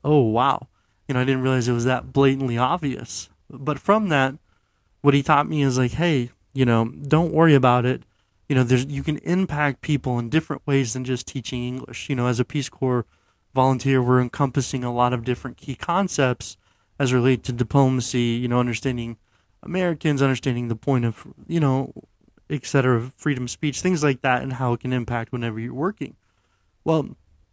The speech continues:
he also kind of left me with this kind of key story where it's like, you don't ever really know your impact. And I was like,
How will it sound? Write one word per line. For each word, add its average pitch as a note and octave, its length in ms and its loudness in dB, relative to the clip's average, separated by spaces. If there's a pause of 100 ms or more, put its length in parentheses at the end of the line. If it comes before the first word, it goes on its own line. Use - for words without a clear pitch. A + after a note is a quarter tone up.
(220)
he D#3+ 140 2
also G3 220 4
kind F#3 160 2
of D3 100 2
left D3 200 4
me D3 100 0
with B2 140 -2
this B2+ 140 -4
kind B2+ 200 -6
of A2+ 100 -14
key D#3+ 220 -4
story C3+ 360 0
where A#2+ 200 0
it's A#2+ 180 -4
like, B2 140 0 (580)
you E3 100 2
don't G#3+ 260 4
ever C#3 300 2
really B2+ 300 2
know A#2+ 160 -4
your A2 240 0
impact. A2+ 640 -8
And C#3+ 180 -6
I C#3 60 0
was C3+ 160 -2
like, C3 100 -4